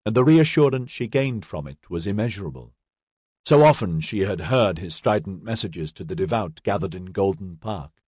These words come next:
and equally the tenderness when they were alone.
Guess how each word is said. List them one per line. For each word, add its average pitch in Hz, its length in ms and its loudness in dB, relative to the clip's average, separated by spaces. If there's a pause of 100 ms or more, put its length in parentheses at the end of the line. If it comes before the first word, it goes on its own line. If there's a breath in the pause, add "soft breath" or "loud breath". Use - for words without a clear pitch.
(320)
and 135 140 0
equally 110 580 0
the 98 80 -4
tenderness 95 600 -4
when 87 120 -10
they 98 140 -4
were 95 140 0
alone. 101 480 -6